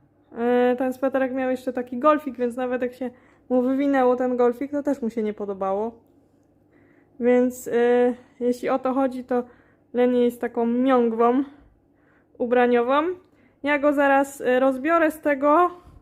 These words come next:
i pokażę wam jakby samo ubranko, jak to wygląda w ręce. Więc poczekajcie chwilę.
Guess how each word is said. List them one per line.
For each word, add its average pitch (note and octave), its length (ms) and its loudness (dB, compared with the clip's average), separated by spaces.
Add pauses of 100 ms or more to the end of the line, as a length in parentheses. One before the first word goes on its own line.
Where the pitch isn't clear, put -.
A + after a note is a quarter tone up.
(760)
i D4+ 100 -6
pokażę D4+ 540 2
wam C#4 500 2 (440)
jakby B3+ 460 0
samo C4+ 320 -2
ubranko, B3+ 840 -2 (520)
jak B3+ 180 -4
to C4 140 -2
wygląda A#3+ 500 2
w A3+ 40 -2
ręce. A#3 580 -2 (1900)
Więc B3 200 -4
poczekajcie A#3+ 640 -2
chwilę. B3+ 460 -4